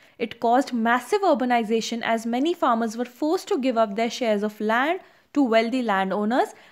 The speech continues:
and move into cities in search of work. The poem describes the desertion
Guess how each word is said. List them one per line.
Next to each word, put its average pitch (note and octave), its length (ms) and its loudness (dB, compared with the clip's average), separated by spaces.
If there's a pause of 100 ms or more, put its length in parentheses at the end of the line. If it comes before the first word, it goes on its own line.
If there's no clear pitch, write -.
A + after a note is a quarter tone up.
and C4 240 4
move F4 220 2
into D4 260 0
cities A#3+ 400 -6
in D4 140 -2
search F#3+ 340 -2
of D4+ 300 -2
work. - 420 -2 (680)
The D#4+ 100 0
poem G4 340 -2
describes D4+ 520 0
the F4+ 100 2
desertion C#4 840 -2